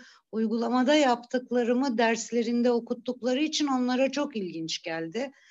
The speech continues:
İşte ne bileyim, hayatımın önemli bir kısmı sürdürülebilir kalkınma politikalarının oluşturulduğu uluslararası tartışmalarda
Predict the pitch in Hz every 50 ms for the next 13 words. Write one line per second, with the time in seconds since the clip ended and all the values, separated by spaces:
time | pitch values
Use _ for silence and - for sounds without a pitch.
0 | - - - _ _ _ _ - - - - 240 233 233 269 254 - 240 214 240
1 | 233 233 240 233 233 - - _ _ _ - 214 233 233 240 233 233 233 254 240
2 | 240 240 240 240 233 226 233 226 233 233 240 202 226 220 226 - - 214 202 -
3 | - - 220 233 247 247 247 - 240 233 196 220 226 226 226 196 226 220 233 226
4 | 233 - 220 214 214 214 214 - 233 220 220 220 220 220 220 220 - 226 226 220
5 | - - 214 - 220 214 214 214 214 202 214 220 220 202 - 208 196 214 196 -
6 | - - 214 196 214 196 185 214 220 214 208 208 202 196 - - - 226 214 208
7 | 196 185 - 208 - - 202 202 196 196 - 208 - - 208 208 208 208 208 202
8 | 202 202 202 220 220 214 208